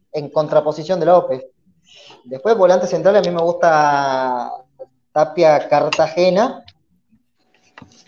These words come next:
Me gusta más Grimaldo por la izquierda, Carrillo por derecha, por el tema de que Grimaldo tira muchas diagonales y es muy encarador. Y de enganche, de enganche puede ser, eh,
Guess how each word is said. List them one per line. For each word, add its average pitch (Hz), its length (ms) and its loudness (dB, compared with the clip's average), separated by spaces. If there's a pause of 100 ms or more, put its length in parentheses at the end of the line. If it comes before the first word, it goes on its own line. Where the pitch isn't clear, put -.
(140)
Me 165 280 -4
gusta 214 480 -2
más 165 720 -4 (420)
Grimaldo 185 720 -2
por 151 180 -6
la 151 60 -6
izquierda, 214 680 -2
Carrillo 185 500 -2
por 160 140 -6
derecha, 190 640 -4 (480)
por 143 180 -6
el 143 160 -4
tema 175 180 -4
de 175 80 -4
que 143 100 -10
Grimaldo 165 380 -4
tira 165 140 -4
muchas 175 300 -6
diagonales 165 440 -4
y 175 40 0
es 156 80 -6
muy 170 160 -6
encarador. 165 520 0 (680)
Y 147 580 -8
de 131 100 -6
enganche, 156 480 -4
de 131 760 -8
enganche 151 380 -6
puede 147 200 -6
ser, 139 240 -6
eh, 123 420 -6